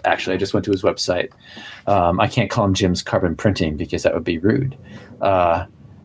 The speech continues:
but Jim Fitzgerald, uh, you should go to his website. His cameras are, he makes really big, old school, like,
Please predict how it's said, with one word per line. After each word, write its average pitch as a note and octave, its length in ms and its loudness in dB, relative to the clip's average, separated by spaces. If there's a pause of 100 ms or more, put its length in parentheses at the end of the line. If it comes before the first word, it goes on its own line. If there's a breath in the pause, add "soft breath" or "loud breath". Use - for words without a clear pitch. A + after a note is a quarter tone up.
but - 180 -2
Jim F3 460 2
Fitzgerald, B2 840 0 (280)
uh, F#2 380 2 (100)
you B2 260 -2
should C#3 220 0
go G#2 140 2
to C3 100 2
his F#2 160 0
website. G2 540 0
His A2+ 180 -2
cameras B2 440 0
are, D2 180 -2 (120)
he A#2 80 0
makes A#2 280 0
really C3 240 2 (160)
big, G#2+ 380 2
old A2 460 2
school, G#2+ 880 2 (640 loud breath)
like, G#2+ 160 0